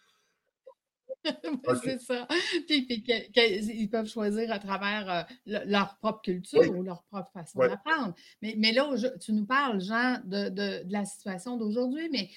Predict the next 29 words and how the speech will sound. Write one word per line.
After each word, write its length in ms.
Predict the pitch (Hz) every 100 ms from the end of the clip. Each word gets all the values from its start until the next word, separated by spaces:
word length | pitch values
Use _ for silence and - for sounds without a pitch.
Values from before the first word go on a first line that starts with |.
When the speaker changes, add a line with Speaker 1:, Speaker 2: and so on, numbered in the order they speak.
| -
Speaker 1:
ça 120 | - 214
t'a 140 | 220
pris 160 | 220 233
combien 420 | 247 226 233 233
de 60 | 233
temps 240 | 277 294 262
de 40 |
dé-, 120 | 190 185
développer 540 | 185 202 196 190 226
ce 100 | 214
potluck-là, 680 | 175 240 240 - - 220 262
Speaker 2:
Ok. 60 | 247
Speaker 1:
là, 120 | 202 196
de, 160 | 180
Speaker 2:
Ben, 320 | 170 143 170
Speaker 1:
de 40 | 160
Speaker 2:
ben, 120 | 151
je 60 | 139
dirais 300 | 156 196 311
que 300 | 165 147 123 - _ _ _ _ -
c'est, 200 | - 123
ça 140 | 135
a 40 |
commencé 440 | 131 135 135 117 165
pas 140 | 151
mal 220 | 117 151
en 140 | 120 110
deux 180 | 107 131
mille 320 | 123 113